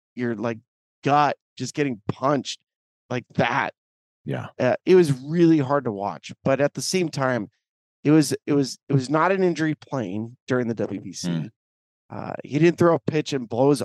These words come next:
Speaker 1: arm out. It, it was a, it was a celebration that, that occurred after the game,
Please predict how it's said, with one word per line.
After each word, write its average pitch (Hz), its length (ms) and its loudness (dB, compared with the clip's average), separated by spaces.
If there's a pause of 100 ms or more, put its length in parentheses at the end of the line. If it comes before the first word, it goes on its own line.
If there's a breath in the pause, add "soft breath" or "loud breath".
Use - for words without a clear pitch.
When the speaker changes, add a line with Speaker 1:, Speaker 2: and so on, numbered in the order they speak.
Speaker 1:
arm 110 320 -6
out. - 220 -12 (580)
It, 123 260 -4
it 147 80 4
was 135 200 4
a, 135 300 2
it - 60 -2
was 135 120 0
a 123 80 -2
celebration 151 1000 0 (800)
that, 117 300 -4 (140)
that 135 160 0
occurred 143 320 0 (100)
after 156 320 -2
the 127 100 -4
game, 101 400 -10